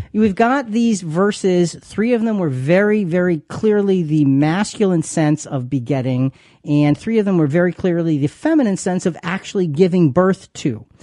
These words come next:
So, Jonathan, just, this is a simple thing to, to look at. What's our born again truth in translation,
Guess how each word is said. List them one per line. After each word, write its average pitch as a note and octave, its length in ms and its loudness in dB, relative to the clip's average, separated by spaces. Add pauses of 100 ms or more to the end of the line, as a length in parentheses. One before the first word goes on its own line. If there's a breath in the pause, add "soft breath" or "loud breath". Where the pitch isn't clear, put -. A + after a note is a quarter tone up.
(220 loud breath)
So, G3+ 300 2
Jonathan, F#3+ 400 0
just, G#3+ 260 -2
this E3+ 260 -4
is E3+ 100 -2
a F3+ 60 0
simple G#3 520 0
thing F3+ 340 0
to, F3+ 220 0
to - 120 -4
look E3+ 200 0
at. A2+ 180 -6
What's E3+ 240 0
our F#3+ 140 0
born E3 360 0
again F3 360 0
truth F#3+ 400 -4
in E3+ 160 -2
translation, D#3 920 0